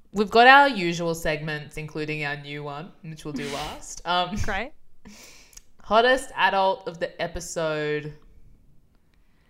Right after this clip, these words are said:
Speaker 2: Um,
Speaker 1: Uh,
Speaker 2: there weren't many adults in this episode, but I think, <laughs> 'cause it's very funny to me,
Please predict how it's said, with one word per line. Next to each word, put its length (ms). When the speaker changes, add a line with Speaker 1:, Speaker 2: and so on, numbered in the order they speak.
Speaker 2:
Um, 460
Speaker 1:
Uh, 220
Speaker 2:
there 160
weren't 320
many 240
adults 360
in 60
this 140
episode, 360
but 140
I 280
think, 540
<laughs> 480
'cause 140
it's 140
very 260
funny 420
to 100
me, 320